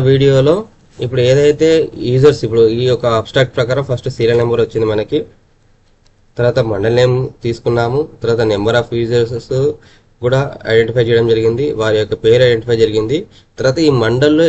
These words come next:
entry చేసిన data ఎంత ఓవరాల్‌గా, ఈ మండల్లో ఉన్న అన్ని జీపీకి సంబంధించిన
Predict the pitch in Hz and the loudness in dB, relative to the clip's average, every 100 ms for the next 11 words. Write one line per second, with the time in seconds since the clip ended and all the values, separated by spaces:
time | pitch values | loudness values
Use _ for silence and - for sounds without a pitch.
0 | 131 131 147 135 131 151 131 113 120 143 | 2 2 0 0 -2 -2 0 0 0 -2
1 | 113 113 113 120 117 104 113 113 104 104 | -2 -2 -2 -2 -2 0 0 0 -2 -2
2 | 104 - _ _ _ _ _ _ _ _ | -4 -6 _ _ _ _ _ _ _ _
3 | _ _ - 101 98 104 123 135 135 127 | _ _ -8 -6 -2 -2 0 0 0 0
4 | 127 113 127 120 120 120 123 113 113 110 | 0 0 -2 -2 -6 -6 -6 -4 -2 -4
5 | 117 | -6